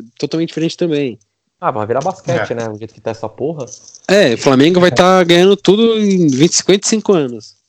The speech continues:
Speaker 2: É, então, então, assim, de dois mil, eu lembro, eu lembro que, assim, de noventa e cinco, que é o, o que eu mais lembro, assim,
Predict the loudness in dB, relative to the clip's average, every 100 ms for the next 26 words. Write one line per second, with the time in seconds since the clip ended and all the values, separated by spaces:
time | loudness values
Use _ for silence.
0 | -6 -2 0 -2 -4 -6 -6 -6 -6 -10
1 | -2 0 0 -4 -4 -6 -10 _ -10 -4
2 | 2 2 2 -2 0 0 2 0 0 -2
3 | -2 -2 -2 -4 -6 -6 -8 -12 -20 -20
4 | -8 -2 -2 -2 -4 -4 -6 -6 -4 -4
5 | -4 -10 -12 -14 _ _ -2 0 2 0
6 | -2 -4 -6 -2 0 0 -2 -2 -4 -2
7 | -4 -6 -12